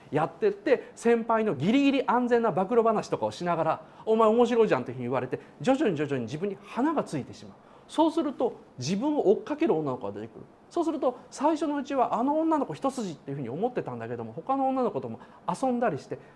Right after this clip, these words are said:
だんだんその遊び方が、センスが良くなってくる。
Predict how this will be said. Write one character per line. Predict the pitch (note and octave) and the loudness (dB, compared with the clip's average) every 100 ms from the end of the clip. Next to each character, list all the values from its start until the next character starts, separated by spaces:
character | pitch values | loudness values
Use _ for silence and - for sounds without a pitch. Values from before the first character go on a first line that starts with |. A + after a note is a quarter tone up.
| - C3+ | -14 0
だ | A3 | 2
ん | C#4+ C#4+ | 4 4
だ | C4 | 2
ん | B3 - - | 0 -6 -6
そ | G#3 | -2
の | G#3 - | -2 -4
遊 | G3+ | -2
び | C#4+ | -2
方 | C4+ B3 A3 | 0 0 0
が、 | |
セ | G#3+ - | -2 -2
ン | D#4+ | -2
ス | - | 0
が | B2 | -2
良 | C3 | -2
く | |
な | B2 | -8
っ | |
て | B2+ | -12
く | |
る。 | A2+ | -14